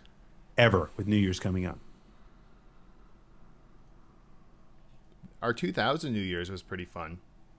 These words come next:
Speaker 1: Two thousand New Year's was great. Well, two thousand New Year's was, yeah, two thousand New Year's was crazy because my dad actually,
Speaker 2: <laughs>
Speaker 1: so for,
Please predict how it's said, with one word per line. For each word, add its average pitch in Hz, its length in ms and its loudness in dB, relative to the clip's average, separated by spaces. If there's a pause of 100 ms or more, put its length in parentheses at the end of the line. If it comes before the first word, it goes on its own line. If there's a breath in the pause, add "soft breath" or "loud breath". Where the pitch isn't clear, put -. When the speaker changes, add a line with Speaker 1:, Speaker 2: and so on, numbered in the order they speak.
(380)
Speaker 1:
Two 165 180 8
thousand 185 200 8
New 190 60 8
Year's 175 140 6
was 147 120 0
great. 147 360 6 (100)
Well, 170 120 8
two 196 160 8
thousand 220 220 10
New 208 120 8
Year's 190 260 8
was, 151 500 10 (1120 soft breath)
yeah, 107 220 8
two 165 180 4
thousand 185 200 10
New 185 60 10
Year's 170 220 10
was 135 140 6
crazy 143 300 8
because 120 240 12
my 123 140 10
dad 127 280 8
actually, 127 920 8
Speaker 2:
<laughs> 180 640 6
Speaker 1:
so 156 120 10
for, 143 280 4